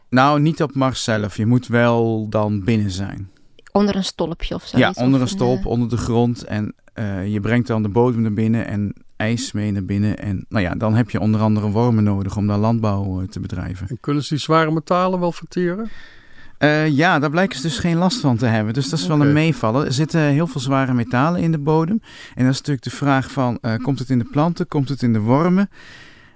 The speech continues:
Speaker 1: Eh, nou, die wormen die eten we misschien niet op, maar die planten wel. Nou ja, als het daarin zit, heb je een probleem.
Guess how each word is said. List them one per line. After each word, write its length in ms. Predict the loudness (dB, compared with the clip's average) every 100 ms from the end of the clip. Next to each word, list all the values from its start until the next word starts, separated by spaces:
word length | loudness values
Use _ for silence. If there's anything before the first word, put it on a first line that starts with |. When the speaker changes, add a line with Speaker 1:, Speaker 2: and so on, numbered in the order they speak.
| -4
Speaker 1:
Eh, 200 | -2 0
nou, 180 | 2 0
die 100 | 2
wormen 380 | 2 2 2
die 480 | 2 2 2 0 -2
eten 300 | 2 0 2
we 60 | 2
misschien 320 | 2 2 0
niet 180 | 2 0
op, 120 | -2
maar 100 | -2
die 80 | -4
planten 400 | 0 0 0 0
wel. 340 | 0 0 -4 -10 _
Nou 120 | -4
ja, 60 | -2
als 120 | -4
het 100 | -4
daarin 260 | -4 -2 -2
zit, 180 | -2 -6
heb 140 | -4
je 60 | -4
een 120 | -4
probleem. 480 | -4 0 2 2